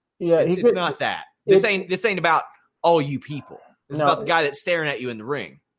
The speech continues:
Speaker 1: Yeah, it's, it's an, it's an old trope of his of, you know, nobody deserves anything. You earn what you get, and that's, you know, all that kind of stuff. And, and the, yeah, I mean,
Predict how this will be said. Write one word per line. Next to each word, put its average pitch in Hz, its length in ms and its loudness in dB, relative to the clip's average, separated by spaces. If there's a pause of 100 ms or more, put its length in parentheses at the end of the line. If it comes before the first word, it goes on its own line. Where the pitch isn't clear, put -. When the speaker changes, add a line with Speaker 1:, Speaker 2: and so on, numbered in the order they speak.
(460)
Speaker 1:
Yeah, 180 260 4
it's, 185 220 0
it's 208 300 0
an, 190 240 0
it's 190 180 -4
an 180 100 0
old 151 600 2
trope 139 480 2
of 127 160 -4
his 123 640 -4
of, 120 320 -4
you 123 120 -6
know, 113 340 -4 (320)
nobody 156 380 2
deserves 139 880 2
anything. 135 560 0
You 135 260 -6
earn 175 500 4
what 156 200 0
you 143 120 -4
get, 151 360 0
and 131 140 -8
that's, 143 340 -4 (240)
you 156 100 -8
know, 135 200 2
all 139 220 2
that 139 80 0
kind 143 120 -2
of 123 80 -4
stuff. 143 240 2
And, 165 180 -4
and 185 300 -2
the, 190 280 2
yeah, 202 280 2
I 143 40 0
mean, 147 340 -6